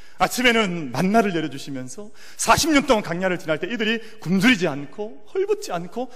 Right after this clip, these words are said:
이 사십 년 광야길을 지날 수 있도록 하나님께서 일방적인 은혜를 허락해 주셨습니다. 사랑하는 성도 여러분, 우리 하나님의 성품과 속성을 다 이해할 수는 없습니다.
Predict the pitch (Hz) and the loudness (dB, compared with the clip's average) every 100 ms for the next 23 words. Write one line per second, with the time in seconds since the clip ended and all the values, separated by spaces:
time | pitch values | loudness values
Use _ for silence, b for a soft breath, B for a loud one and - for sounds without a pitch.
0 | B 170 165 139 143 143 143 117 120 127 | B -10 -10 -10 -12 -12 -12 -14 -14 -14
1 | 120 185 196 196 151 - 175 208 B B | -14 -10 -10 -8 -10 -8 -8 -10 B B
2 | 120 117 120 - - 202 208 220 214 143 | -8 -8 -10 -10 -8 -8 -4 -4 -4 -4
3 | 180 214 - B 170 139 113 147 151 - | -4 -6 -8 B -10 -10 -8 -10 -12 -14
4 | 120 113 - 139 143 - - - - 127 | -14 -14 -14 -12 -12 -14 -14 -14 -14 -16
5 | - - - - - - - - B B | -14 -16 -14 -14 -14 -14 -14 -14 B B
6 | B B B B 202 202 208 180 190 175 | B B B B 2 2 2 -2 -2 -2
7 | 175 156 170 226 202 185 190 - - - | -2 -8 -8 -8 -6 -6 -8 -12 -12 -10
8 | 262 - 262 220 196 - 180 175 180 - | -10 -8 -6 -6 -8 -10 -8 -8 -10 -14
9 | - - - 233 214 175 165 - - 123 | -14 -14 -14 -14 -12 -12 -14 -14 -14 -14
10 | 120 - | -16 -14